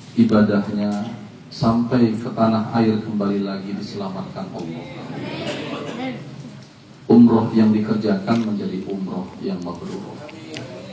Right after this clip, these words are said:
Dan kita yang hadir malam hari ini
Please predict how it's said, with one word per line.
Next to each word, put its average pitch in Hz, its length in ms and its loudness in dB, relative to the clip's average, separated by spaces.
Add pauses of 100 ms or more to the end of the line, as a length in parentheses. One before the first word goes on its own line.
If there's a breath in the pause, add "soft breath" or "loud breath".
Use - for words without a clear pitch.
(840)
Dan 107 240 8
kita 127 240 2
yang 107 240 2
hadir 117 480 0
malam 104 480 -4
hari 104 240 -4
ini 92 400 -6